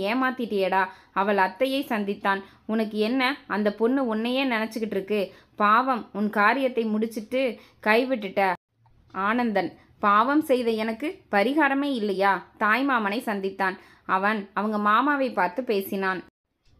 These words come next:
"டே மாப்பிள, ஆசையை காட்டி மோசம் பண்ணிட்டாங்கடா. தெருவுல விட வேண்டியவனை நடுவீட்ல வச்சா இப்படி தான்டா." ஆனந்தன், "மாமா,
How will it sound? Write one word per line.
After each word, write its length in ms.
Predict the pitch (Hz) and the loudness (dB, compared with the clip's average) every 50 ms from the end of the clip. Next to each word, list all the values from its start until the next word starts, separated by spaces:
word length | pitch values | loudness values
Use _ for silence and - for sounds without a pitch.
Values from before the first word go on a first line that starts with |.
| _ _ - 185 | _ _ -8 -4
"டே 100 | 190 190 | -4 -2
மாப்பிள, 360 | 190 196 190 202 220 262 240 214 185 165 180 - - _ - 170 | 0 0 0 0 0 0 0 2 2 0 0 -4 -16 _ -4 -2
ஆசையை 380 | 180 196 226 226 285 262 247 233 | 0 0 0 2 0 0 0 4
காட்டி 280 | 240 214 220 220 277 269 240 | 2 2 2 2 -2 -2 -2
மோசம் 440 | 208 196 208 226 269 - 294 269 262 | -2 0 -2 -2 0 0 -2 -2 0
பண்ணிட்டாங்கடா. 600 | 226 214 208 202 - 202 196 196 190 190 185 185 196 - - - _ _ - | -2 -2 -2 -2 0 0 0 0 2 2 2 0 0 -2 -12 -20 _ _ 0
தெருவுல 380 | - 226 226 277 269 294 302 269 | 2 2 2 2 0 2 0 2
விட 140 | 247 233 220 | 2 2 2
வேண்டியவனை 560 | 208 196 202 202 190 202 190 185 185 190 196 202 196 - - | 2 0 -2 -2 0 0 0 0 0 0 0 0 0 -2 -2
நடுவீட்ல 520 | 190 190 202 233 262 262 285 240 247 220 | 0 0 2 2 0 0 -2 -2 -2 0
வச்சா 280 | 190 185 196 - 247 240 | 0 -2 -2 0 -2 -2
இப்படி 340 | 226 208 214 - 262 240 226 | -2 -2 -2 -2 -2 -2 0
தான்டா." 340 | 196 202 202 196 196 190 190 202 - - - - _ - | -2 -2 -2 0 2 2 2 2 0 -12 -20 -20 _ -2
ஆனந்தன், 460 | 180 190 202 220 226 226 208 196 180 - - - _ - | 2 2 2 2 2 0 0 -2 -2 -4 -8 -14 _ -4
"மாமா, 320 | 185 185 190 202 208 | -2 0 2 2 2